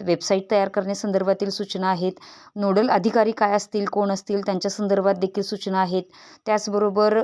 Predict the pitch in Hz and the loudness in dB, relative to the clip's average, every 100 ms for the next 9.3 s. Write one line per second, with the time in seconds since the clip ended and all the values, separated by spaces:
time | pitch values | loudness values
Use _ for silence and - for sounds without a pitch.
0 | - 202 196 202 202 220 190 214 214 214 | 0 -2 -2 -4 -2 -4 -4 -2 0 0
1 | 220 - 202 180 208 202 220 208 180 208 | 0 -2 -2 2 0 2 0 0 0 -2
2 | 240 220 196 202 202 185 180 147 - - | 0 0 0 0 0 2 0 -2 -14 -20
3 | _ 202 196 202 202 226 208 208 208 202 | _ -4 -2 -2 0 0 0 2 2 0
4 | 226 208 208 214 214 196 202 190 196 214 | -2 2 4 4 0 0 -2 0 -2 -2
5 | - 196 190 185 180 185 185 185 180 175 | -4 -2 0 -2 0 0 2 2 0 0
6 | 196 _ _ _ - 220 220 220 233 208 | -4 _ _ _ -8 0 2 2 0 0
7 | 196 220 240 240 226 202 202 160 - - | 2 0 0 0 0 0 0 -2 -4 -18
8 | - _ 202 196 208 214 208 220 202 214 | -20 _ -4 -2 -4 0 0 2 2 2
9 | 240 - | -4 -6